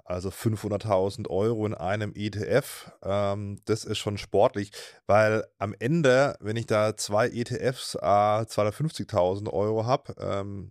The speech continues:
greif's dann schon nicht mehr. Ja,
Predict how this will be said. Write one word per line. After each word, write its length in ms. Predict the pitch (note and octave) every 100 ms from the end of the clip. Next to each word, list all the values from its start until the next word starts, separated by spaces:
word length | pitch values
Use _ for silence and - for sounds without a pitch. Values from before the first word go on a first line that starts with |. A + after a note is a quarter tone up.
| A#2 -
greif's 380 | F2 G2+ A2
dann 200 | - G2
schon 200 | G#2 G2+
nicht 200 | A2 -
mehr. 300 | F2 D#2 D2+ _ - _ _
Ja, 380 | F2 F#2+ G#2